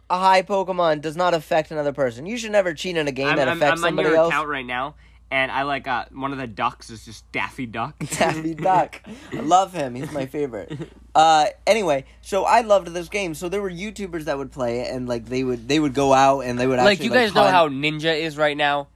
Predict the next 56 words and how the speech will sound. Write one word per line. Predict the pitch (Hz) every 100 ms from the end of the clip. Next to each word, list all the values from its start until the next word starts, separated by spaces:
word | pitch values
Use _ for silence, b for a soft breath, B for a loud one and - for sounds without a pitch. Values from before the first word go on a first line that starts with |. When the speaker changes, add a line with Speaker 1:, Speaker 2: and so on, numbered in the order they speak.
| -
Speaker 2:
In | 151
twenty | - 208 214
sixteen, | 175 180 - 165 147 123 -
Mystic | 120 151 160 - 160
Seven | - - 143 120 110 98 -
was | 120 120 110 104
Ninja. | 107 104 131
Speaker 1:
Yes, | - -
man. | 165 147 139 -
And | 139 170
he | 202
played | 240 311 247
Clash | 180 170 175
of |
Clans | 143 123 123 147
before, | 143 117 110 117 143
which | 135
I | 123
was | 113
also | 113 139
really | 139 127
big. | 135 127 B B
I'm | - 494
starting | - 494
to | -
figure | 185 160
out | 156
I | 165
was | 156 101
a |
huge | - - 156 143 147 156
nerd. | 117 107 80 78 - -
Speaker 2:
You | 165
were | 175 139
a | 117 -
huge | - 151 113
mobile | 110 107 127 120 120
gamer. | 101 110 101 95
Speaker 1:
Mobile | 180 233 294 240
gamer, | 185 190 196 170
man, | 135 127 123
because | 185 220 226
we | 247
were | 262
always | 269 254
out, | 247 254 180 -
so | -
it |
was | 165
the | 160
only | 190 202
thing | 196
I | 190
could | 175
ever | 180 175
do. | 170 147